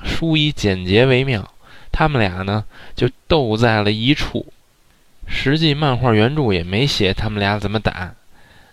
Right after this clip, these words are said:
那么话锋一转，又转到另一个场景。木叶村这个寂静的夜里边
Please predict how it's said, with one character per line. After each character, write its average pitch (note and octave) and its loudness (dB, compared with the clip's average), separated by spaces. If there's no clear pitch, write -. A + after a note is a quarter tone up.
那 A2+ 0
么 A#2 -2
话 A#2+ 0
锋 E3 0
一 C3 2
转， G2 -2
又 A#2+ -2
转 F#2 -2
到 A2+ 2
另 E3 0
一 G#2 2
个 G2+ 2
场 G#2 -2
景。 E2+ -2
木 D3 0
叶 C3 4
村 E3 2
这 A2 -4
个 A#2 0
寂 C3+ 0
静 A#2+ 0
的 B2 0
夜 C#3 2
里 - -8
边 F2 -8